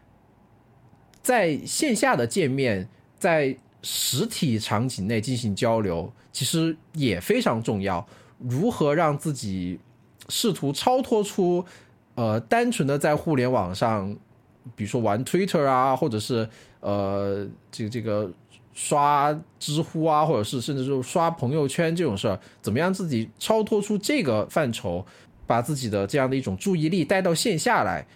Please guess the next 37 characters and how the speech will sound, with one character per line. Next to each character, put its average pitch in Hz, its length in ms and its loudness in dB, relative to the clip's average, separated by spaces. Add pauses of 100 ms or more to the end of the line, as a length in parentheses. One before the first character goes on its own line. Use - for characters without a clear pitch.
(100)
是 - 160 -4
我 107 60 0
觉 104 100 -2
得 110 100 0
非 117 140 -2
常 110 160 -2
关 117 180 0
键 120 120 -2
的 101 60 -4
一 82 60 -6
件 82 200 -8
事 87 120 -6
儿。 78 80 -6 (220)
所 175 240 0
以 151 260 2 (280)
我 107 360 0 (160)
想 127 240 0
给 131 80 2
大 131 80 2
家 127 120 4
推 127 180 0
荐， 117 260 0
比 98 100 -4
如 101 60 0
说 123 140 0
HomePod， 139 480 0
比 98 80 -4
如 98 40 -4
说 120 100 -2
Apple 143 320 0
Watch。 92 200 -4 (280)
HomePod 214 300 2
和 147 120 2
Apple 175 340 0
Watch 117 220 -2
都 190 160 0
是 135 320 -2